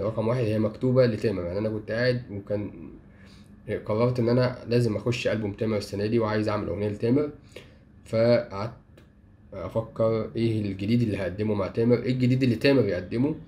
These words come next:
ف-، آه، ربنا ألهمني بكلمة: "طب هو ده اخت-، طب هي دي اختراع؟"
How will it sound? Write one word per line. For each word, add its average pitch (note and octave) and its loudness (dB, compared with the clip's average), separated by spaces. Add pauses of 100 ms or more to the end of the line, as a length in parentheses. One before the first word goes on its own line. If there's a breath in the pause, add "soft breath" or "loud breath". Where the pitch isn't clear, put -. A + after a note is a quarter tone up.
(560 loud breath)
ف-، - -2
آه، A2 2 (560 loud breath)
ربنا A2+ 4
ألهمني B2 4
بكلمة: B2 4 (1000)
"طب G2 -10
هو A2 2
ده G#2 0
اخت-، G2 -6
طب G2 -4
هي A2 0
دي A2+ 0
اختراع؟" F2+ -6